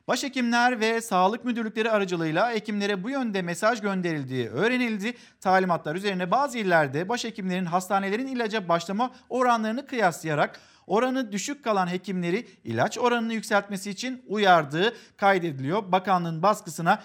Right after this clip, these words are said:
Türk Tabipler Birliği'nden de tepki var. Bu arada sağlık çalışanlarımız hayatlarını kaybetmeye devam ediyor. Türk Tabipler Birliği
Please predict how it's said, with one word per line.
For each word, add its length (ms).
Türk 200
Tabipler 440
Birliği'nden 640
de 120
tepki 280
var. 200
Bu 100
arada 420
sağlık 320
çalışanlarımız 680
hayatlarını 440
kaybetmeye 600
devam 280
ediyor. 280
Türk 220
Tabipler 500
Birliği 340